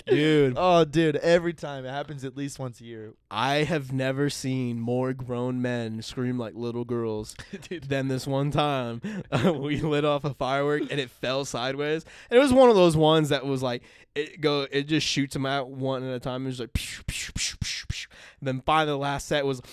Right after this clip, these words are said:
Speaker 1: poof, lets it all <laughs> at once. But the first part, it was like, pew, pew, pew, fucking, like, four, group of four, three, four dudes <laughs> walking by and, like, grown ass man. <laughs> Ah, fuck,
Speaker 2: Yeah, dude.
Speaker 1: fuck.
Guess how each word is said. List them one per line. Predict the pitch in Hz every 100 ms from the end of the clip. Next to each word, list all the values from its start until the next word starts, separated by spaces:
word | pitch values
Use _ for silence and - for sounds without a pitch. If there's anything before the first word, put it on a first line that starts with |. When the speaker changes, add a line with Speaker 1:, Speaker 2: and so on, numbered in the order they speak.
| - _ _
Speaker 1:
poof, | 196 185 160 139 117 - - _
lets | 139 135
it | 147
all | 143
<laughs> | 143
at | 185
once. | 139 143 127
But | 131 135
the | 139 139
first | 135 151 170 - -
part, | 151 156 143
it |
was | 139
like, | 127
pew, | - -
pew, | - - - - -
pew, | 427
fucking, | - 135 - - 202 175 _ _ _
like, | - 135 -
four, | - 175 185 165
group | 160 208
of | 165
four, | - 170 175
three, | 165 180
four | 180 175
dudes | 156 147 143 127 -
<laughs> | - -
walking | 143 - 196 160
by | 190 - 175 165
and, | 190 170
like, | 175 - - 294 392 - _ - 180
grown | 175 247 254 220
ass | 202 208
man. | 180 175 -
<laughs> | -
Ah, | - - 807 - -
fuck, | - 640 -
Speaker 2:
Yeah, | - 440 453
dude. | 370
Speaker 1:
fuck. | 359 554 679